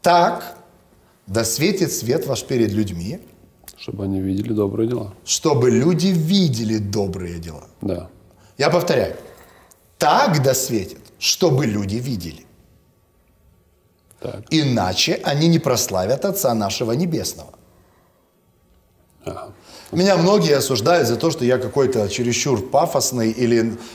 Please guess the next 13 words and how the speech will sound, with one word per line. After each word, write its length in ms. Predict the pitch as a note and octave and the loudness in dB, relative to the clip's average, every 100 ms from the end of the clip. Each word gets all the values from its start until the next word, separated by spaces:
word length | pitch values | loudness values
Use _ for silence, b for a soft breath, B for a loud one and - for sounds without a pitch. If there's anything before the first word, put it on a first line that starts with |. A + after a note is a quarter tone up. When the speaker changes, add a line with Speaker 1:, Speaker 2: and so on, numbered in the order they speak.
| - | -4
Speaker 1:
э, 920 | A2+ A2+ A2 G#2+ G#2 G#2 G2 G2 F#2+ - | 0 2 4 4 2 2 -2 -4 -6 -4
как 180 | A2 G#2 | -4 -4
этот, 260 | G3+ F#2 - | -8 -10 -2
нескромный 640 | C3 - D3 D#3 B2+ G2 | -2 0 -2 0 0 -2
человек 520 | - G#2+ G#2 F#2 - | -4 -4 -4 -6 -8
и 40 | A2 | -4
так 200 | A#2+ A#2 | -2 -2
далее. 240 | G2 E2+ - B B B B B | -4 -6 -18 B B B B B
Вот. 260 | C3+ B2 A#2+ | 2 4 4
Я 120 | A3 | 4
очень 260 | B3+ - G3+ | 4 4 0
скромный 440 | - F3+ C3+ G#2 | 2 2 2 0
человек, 340 | - A2+ E3 | -2 0 -2